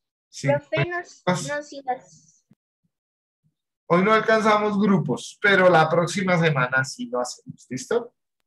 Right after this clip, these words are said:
Speaker 1: No,
Speaker 2: Hola.
Speaker 1: profe, este, lo de cómo guardarlo en un teléfono o tablet.
Speaker 2: Ah, para guardarlo en un teléfono o tablet es igual. Archivo, guardar en dispositivo. Lo que pasa es que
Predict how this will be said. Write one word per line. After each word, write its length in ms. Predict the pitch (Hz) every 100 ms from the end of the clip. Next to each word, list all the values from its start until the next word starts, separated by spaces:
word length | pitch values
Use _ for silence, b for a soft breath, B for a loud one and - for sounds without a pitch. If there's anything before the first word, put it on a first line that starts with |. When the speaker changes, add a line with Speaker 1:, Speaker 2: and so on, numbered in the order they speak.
| _ _
Speaker 1:
No, 340 | _ - 339 349
Speaker 2:
Hola. 140 | -
Speaker 1:
profe, 220 | 139 285 269 269
este, 300 | 269 - 277
lo 100 | 277
de 260 | 269 262 254
cómo 240 | 277 277 269
guardarlo 440 | 294 277 254 240
en 160 | 233 240
un 220 | 247 240
teléfono 480 | 240 254 254 247 254 247
o 40 | 233
tablet. 320 | - - - - - _ _ -
Speaker 2:
Ah, 540 | 170 185 196 196 180
para 140 | 185 180
guardarlo 440 | 180 180 185 220
en 60 | 226
un 140 | 226
teléfono 440 | 233 226 214 226
o 80 | 196
tablet 360 | 165 156 170 170 - -
es 260 | 165 156
igual. 340 | 175 156 - - -
Archivo, 960 | 127 127 - - 170 175 185 185 190 175
guardar 680 | 175 165 143 135 131 131 135
en 160 | 151 156
dispositivo. 1000 | 156 - 143 127 117 139 147 185 190 B B B B -
Lo 220 | 170 165
que 120 | 170
pasa 360 | 147 165 170 190
es 140 | 185
que 100 | 208